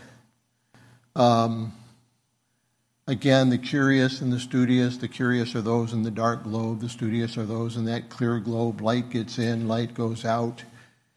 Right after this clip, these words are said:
Uh, First Peter two nine, "But you are a chosen race, a royal priesthood, a holy nation, a people for his own possession,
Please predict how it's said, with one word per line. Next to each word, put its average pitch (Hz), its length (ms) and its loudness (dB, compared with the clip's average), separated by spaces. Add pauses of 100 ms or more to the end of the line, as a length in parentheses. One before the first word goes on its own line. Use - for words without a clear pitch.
(280)
Uh, 117 200 0
First 156 300 4
Peter 143 260 8
two 139 420 6
nine, 127 920 4
"But 123 160 2
you 127 160 6
are 120 160 6
a 120 80 2
chosen 123 600 2
race, 127 500 2
a 117 80 -4
royal 117 400 2
priesthood, 127 720 2 (500)
a 127 100 2
holy 143 300 6
nation, 135 540 2
a 120 80 0
people 135 400 0
for 123 160 -2
his 127 240 0
own 127 220 4
possession, 131 720 0